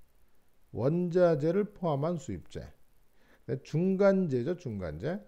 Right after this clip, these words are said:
그래서 생산 원가를 낮추고 국내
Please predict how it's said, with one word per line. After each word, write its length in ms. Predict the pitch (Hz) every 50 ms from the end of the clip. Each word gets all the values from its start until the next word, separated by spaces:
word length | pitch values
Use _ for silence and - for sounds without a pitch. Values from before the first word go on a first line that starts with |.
| - - - - _ _ _ - _
그래서 380 | - 110 107 117 147 147 135 120
생산 560 | - 185 180 185 185 175 156 185 185 185 175
원가를 760 | - 87 101 131 156 165 160 - - 156 147 143 147 139 113
낮추고 840 | 104 98 - - - 104 87 80 78 82 104 143 175 202 226 - - _ - - _ - _ _ _ _ _ - _ - _ - - _
국내 560 | - 123 127 127 139 160 185 214 226 233